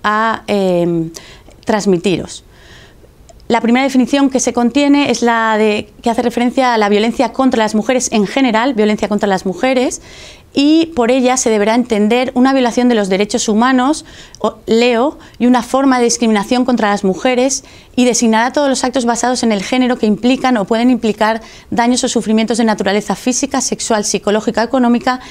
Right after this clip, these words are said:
incluida la amenaza de realizar dichos actos, la coacción o la privación arbitraria de la libertad en la vida pública o privada.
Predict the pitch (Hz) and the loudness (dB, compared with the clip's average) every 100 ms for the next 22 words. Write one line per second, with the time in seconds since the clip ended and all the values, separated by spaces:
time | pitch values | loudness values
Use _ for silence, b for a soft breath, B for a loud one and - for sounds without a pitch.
0 | B B 233 220 233 247 277 247 233 233 | B B -2 2 2 2 2 2 0 0
1 | 247 220 208 202 226 220 220 208 - 226 | -2 0 -2 -2 -2 -2 -2 -4 -4 -4
2 | - 311 320 196 190 190 175 - 269 320 | -2 -4 -2 -4 -2 -4 -4 -2 0 0
3 | 226 202 208 185 220 233 220 214 214 220 | 0 0 -2 -2 0 0 0 -2 0 0
4 | 190 180 180 175 214 220 202 190 196 190 | 0 0 0 0 -4 -2 -2 0 0 -2
5 | - 233 247 233 190 165 160 156 170 | -2 0 0 -2 -4 -2 -2 -2 -4